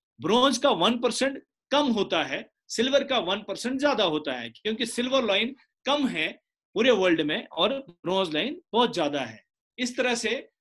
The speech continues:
गोल्ड पे आपको ज़ीरो पॉइंट सेवेंटी फ़ाइव परसेंट मिलता है, यानी आपका टोटल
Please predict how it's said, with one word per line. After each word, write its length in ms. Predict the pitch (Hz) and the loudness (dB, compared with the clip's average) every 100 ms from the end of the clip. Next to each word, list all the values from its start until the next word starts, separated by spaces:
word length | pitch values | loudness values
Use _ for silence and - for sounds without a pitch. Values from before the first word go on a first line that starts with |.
| _ | _
गोल्ड 400 | 123 185 285 294 | -4 0 2 2
पे 60 | 247 | 0
आपको 340 | 202 190 214 | -2 -2 -2
ज़ीरो 220 | 165 170 175 | -2 -2 -2
पॉइंट 220 | 190 220 | -2 -2
सेवेंटी 320 | 214 165 220 | -2 -2 -2
फ़ाइव 220 | - 208 | 0 0
परसेंट 300 | 214 165 180 | 0 -2 -4
मिलता 220 | 139 131 | -4 -4
है, 220 | 127 185 - _ _ | -8 -8 -14 _ _
यानी 440 | 165 247 175 160 226 175 | 0 2 2 -2 -4 -4
आपका 300 | 220 233 214 | -4 -2 -4
टोटल 500 | 202 220 226 185 | -2 -4 -2 -2